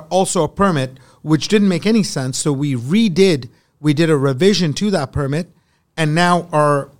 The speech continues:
almost through the entire building. So we took, um, the homeowner had a two-bedroom, uh, built, unpermitted. We, we brought that down.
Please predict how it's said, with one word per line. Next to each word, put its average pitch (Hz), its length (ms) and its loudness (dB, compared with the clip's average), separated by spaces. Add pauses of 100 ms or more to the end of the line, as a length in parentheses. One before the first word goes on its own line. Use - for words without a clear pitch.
(460)
almost 151 480 -4
through 143 340 -4
the 127 200 -4
entire 127 300 -6
building. 107 420 -8 (480)
So - 160 -2
we 143 140 0
took, 175 460 -2
um, 143 420 -2 (180)
the 143 120 -2
homeowner 170 400 0
had 170 180 -4
a 165 60 -4
two-bedroom, 160 720 -2 (580)
uh, 147 180 0
built, 160 420 0 (640)
unpermitted. 156 760 0 (520)
We, 131 200 -6
we 135 180 -8
brought 156 320 0
that 156 220 0
down. 143 400 -2